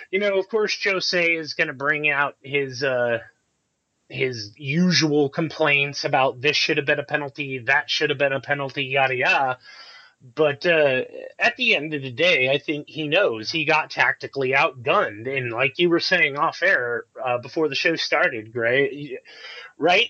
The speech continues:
Like, the amusing part about all of this is that the guy who was supposed to be the Premier League guru got basically outclassed to the point where he had to say on national television,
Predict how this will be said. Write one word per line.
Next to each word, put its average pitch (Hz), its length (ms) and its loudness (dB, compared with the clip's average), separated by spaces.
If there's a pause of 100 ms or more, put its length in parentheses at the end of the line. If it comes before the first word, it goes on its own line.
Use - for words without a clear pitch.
(160)
Like, 180 340 2
the 185 280 0
amusing 214 600 2
part 208 240 0
about 190 340 2
all 180 260 2
of 147 120 -2
this 143 300 0
is 143 140 -10
that 170 180 2
the 175 80 -2
guy 190 400 2
who 196 180 -2
was 185 160 0
supposed 180 520 0
to 180 60 -2
be 170 200 -2
the 160 80 -8
Premier 165 420 0
League 151 300 -2
guru 131 640 0 (600)
got 180 280 2 (300)
basically 208 1000 0 (920)
outclassed 180 880 0
to 190 80 -2
the 170 120 0
point 202 420 0
where 180 180 2
he 220 200 -2
had 190 300 2
to 165 80 -4
say 214 300 2
on 160 180 0
national 180 480 0
television, 156 680 2